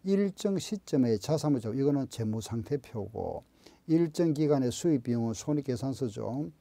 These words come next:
영업활동, 재무활동, 투자활동, 조달된 자금과 사용된 자금, 그죠? 바로 현금 흐름표입니다. 수익과 지출의 경우는 현금, 예, 출납장이죠.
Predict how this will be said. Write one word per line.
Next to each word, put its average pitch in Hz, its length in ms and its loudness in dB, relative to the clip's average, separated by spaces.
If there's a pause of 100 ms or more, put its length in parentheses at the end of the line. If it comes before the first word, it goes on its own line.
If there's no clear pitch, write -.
(440)
영업활동, 120 840 6
재무활동, 113 680 -2
투자활동, 104 1040 -2
조달된 120 500 0
자금과 107 600 -2
사용된 107 400 -4 (320)
자금, 87 600 -4
그죠? 98 420 -8
바로 92 280 -6 (100)
현금 104 380 -6
흐름표입니다. 101 720 -4 (600)
수익과 180 380 4
지출의 151 280 0
경우는 139 160 2
현금, 170 460 2 (680)
예, 127 180 0
출납장이죠. 147 800 0